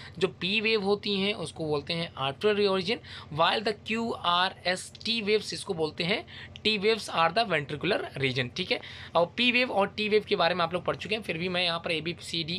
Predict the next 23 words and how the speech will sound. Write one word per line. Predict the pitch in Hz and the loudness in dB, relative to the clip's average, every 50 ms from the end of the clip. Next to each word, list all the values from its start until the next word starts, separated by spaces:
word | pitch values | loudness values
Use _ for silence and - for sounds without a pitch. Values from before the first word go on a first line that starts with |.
| - 170 | -4 -4
E | 170 190 208 - - - - - - - | -2 -2 -4 -4 -8 -16 -18 -14 -4 0
पॉइंट | 156 156 160 165 - | 2 2 2 0 -2
में | 175 175 | -2 0
आप | 160 147 - - | -2 -2 -2 -4
लोगों | 151 151 156 | -8 -6 -4
को | 170 | -6
इस | 165 156 | -6 -4
क्वेश्चन | - 160 139 - 160 156 | -4 -6 -6 -6 -6 -8
का | 135 - | -6 -4
आंसर | 147 139 - 170 | -4 -4 -4 -6
समझा | - - 135 123 123 117 | -6 -6 -4 -2 -2 -2
देता | 131 127 - 196 | -2 -2 -2 -2
हूँ। | - - - - - - - | -4 -6 -16 -20 -12 -6 -4
The | 170 165 - - | -4 -2 0 0
P | 220 220 | 0 2
wave | 208 233 226 196 | 2 2 2 2
indicate | 185 180 180 - 190 190 175 | 0 0 0 0 0 0 0
करती | 165 185 180 - - 202 | 0 -2 -2 0 -2 0
है | 208 | 2
arterial | - 160 - - - 170 170 165 151 | 2 2 2 2 0 0 0 0 0
depolarization | 156 165 - 175 170 165 165 175 170 160 170 160 - 196 190 | -4 -2 0 2 2 4 4 4 4 2 0 -2 0 0 2
को। | - 247 330 - - - - - - | 2 2 0 0 -6 -16 -14 -4 2
During | 156 170 180 196 214 | 4 4 6 6 4